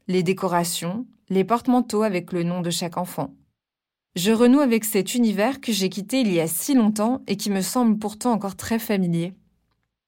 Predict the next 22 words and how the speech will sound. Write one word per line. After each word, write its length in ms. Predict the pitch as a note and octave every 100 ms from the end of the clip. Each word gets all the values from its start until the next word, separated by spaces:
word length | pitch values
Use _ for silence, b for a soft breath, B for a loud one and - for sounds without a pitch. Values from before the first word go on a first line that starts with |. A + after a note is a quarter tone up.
| _ _ _ _ -
Huit 220 | A3 A3+
heures 120 | B3
trente. 540 | - F#3 D#3+ D3+ - - _ _ _ _ _ _
Bonjour, 440 | B3 E4 D4+ D#4 D#4+ - _ _ _ _
je 120 | F#3
m'appelle 260 | A3+ A3+ A#3+
Marion, 440 | A#3 A#3+ B3+ C#4
je 40 | D#4+
suis 140 | -
enseignante 400 | A3 A3+ A#3 B3+
contractuelle 600 | C4 A#3+ A#3 - B3 C#4
et 140 | C#4 A#3
je 100 | G3
viens 140 | G#3+
en 100 | G#3
observation 520 | G#3+ A3+ A3+ A3 A3
dans 120 | C4+ A3
votre 180 | G#3
école 240 | G#3+ A3+ A3+
toute 200 | A#3+ A3+
la 100 | G#3+
journée. 340 | G#3 G#3+ A#3